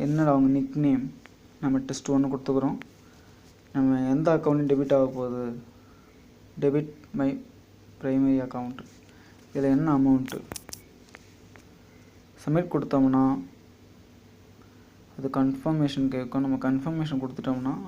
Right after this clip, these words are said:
ஆட்டோமேட்டிக்காக அது ட்ரான்ஸ்ஃபர் ஆயிடும். இது கனரா பேங்க் அக்கவுண்ட்டு, கனரா பேங்க். அடுத்தது ரெண்டாவது பாக்ஸ் பார்த்தீங்கன்னா, பேலன்ஸ் என்கொயரி, மினி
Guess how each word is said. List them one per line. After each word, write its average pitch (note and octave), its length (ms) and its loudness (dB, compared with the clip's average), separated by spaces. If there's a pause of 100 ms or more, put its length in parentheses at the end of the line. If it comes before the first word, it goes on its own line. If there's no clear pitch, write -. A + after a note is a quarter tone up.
ஆட்டோமேட்டிக்காக C3 540 -6 (200)
அது C3 160 -6 (100)
ட்ரான்ஸ்ஃபர் C3 420 -8
ஆயிடும். - 280 -12 (2250)
இது D3 440 -2
கனரா D3+ 320 6
பேங்க் D3 180 2
அக்கவுண்ட்டு, C#3+ 440 0
கனரா C#3+ 260 0
பேங்க். B2+ 340 -8 (840)
அடுத்தது D#3+ 720 4
ரெண்டாவது D3+ 360 6 (460)
பாக்ஸ் C#3+ 320 -2
பார்த்தீங்கன்னா, C3+ 420 0 (1400)
பேலன்ஸ் D3+ 440 4
என்கொயரி, D3+ 460 2
மினி D3 160 0